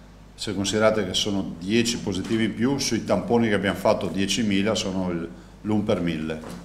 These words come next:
I ricoverati sono cinque e trentaquattro,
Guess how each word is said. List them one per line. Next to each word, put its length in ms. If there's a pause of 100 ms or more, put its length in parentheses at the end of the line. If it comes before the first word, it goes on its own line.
(3000)
I 220
ricoverati 760
sono 300
cinque 460
e 40
trentaquattro, 1080